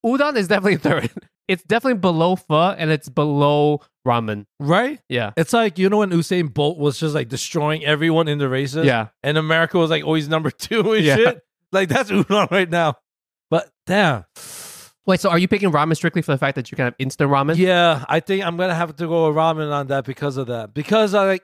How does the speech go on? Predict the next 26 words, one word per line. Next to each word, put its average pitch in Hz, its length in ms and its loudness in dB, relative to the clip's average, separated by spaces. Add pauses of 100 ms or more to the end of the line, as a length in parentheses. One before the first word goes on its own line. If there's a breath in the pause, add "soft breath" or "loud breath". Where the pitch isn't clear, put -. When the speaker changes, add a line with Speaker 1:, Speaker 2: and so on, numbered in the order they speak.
(100)
Speaker 2:
yo, 170 120 2
I 180 140 2
have 196 140 -2
a, 220 100 -8
you 156 140 0
have 233 100 2
a 247 60 -2
pantry 208 400 0
of 151 100 0
that 131 160 -4
shit. 95 300 -16 (400)
Speaker 1:
Actually, 180 280 -2
I 151 120 0
don't. 131 280 0
I 123 60 -4
just 139 160 -8
have 139 140 0
a - 20 -6
couple 147 340 -2
packs 127 360 -4
of, 117 160 -4
uh, 107 220 -4 (180)
Speaker 2:
Just, - 240 -2 (100)
just 190 200 -2
the 175 60 -4
seasoning. 123 500 -8